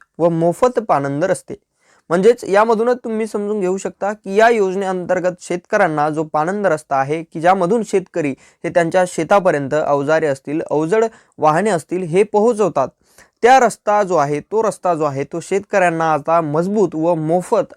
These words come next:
हा मिळणार आहे आणि तोही या योजनेअंतर्गत. तर आता या योजनेअंतर्गत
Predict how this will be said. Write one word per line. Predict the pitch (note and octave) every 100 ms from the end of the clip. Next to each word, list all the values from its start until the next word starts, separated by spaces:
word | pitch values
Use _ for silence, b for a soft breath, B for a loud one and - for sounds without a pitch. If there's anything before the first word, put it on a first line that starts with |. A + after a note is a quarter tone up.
| -
हा | C#3 D#3
मिळणार | E3+ C#3 C#3 C#3+
आहे | C#3+ C3+ F3+ - b b
आणि | C#3+ F3+
तोही | G3 A#3+ G#3 F3+ G3+
या | E3
योजनेअंतर्गत. | D#3+ C3 C3 C3+ C3 B2+ B2 B2 B2 - b b
तर | A#3
आता | A#3+ A3+ A#3
या | A#3 G#3 G3+
योजनेअंतर्गत | F#3+ E3+ F3+ F3+ F3+ F3